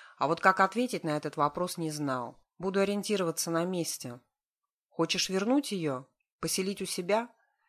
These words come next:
«Это было бы наилучшим вариантом».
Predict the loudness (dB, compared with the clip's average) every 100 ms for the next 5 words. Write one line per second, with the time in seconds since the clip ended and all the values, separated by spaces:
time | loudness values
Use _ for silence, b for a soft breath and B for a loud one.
0 | _ _ _ -2 0 0 2 2 0 0
1 | 0 -2 -2 -2 -2 0 0 0 -4 -10
2 | -12